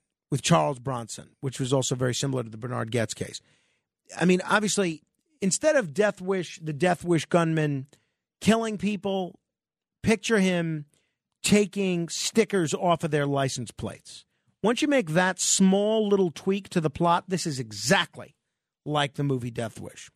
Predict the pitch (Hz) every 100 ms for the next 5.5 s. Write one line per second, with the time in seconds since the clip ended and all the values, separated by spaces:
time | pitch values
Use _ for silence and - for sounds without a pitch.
0 | _ _ _ _ _ _ - 156 151 143
1 | 196 185 165 143 - - _ 269 175 127
2 | 123 143 117 - - 190 - - - _
3 | _ _ _ _ _ _ _ 165 - _
4 | 151 123 196 165 175 160 147 156 147 143
5 | 139 131 127 123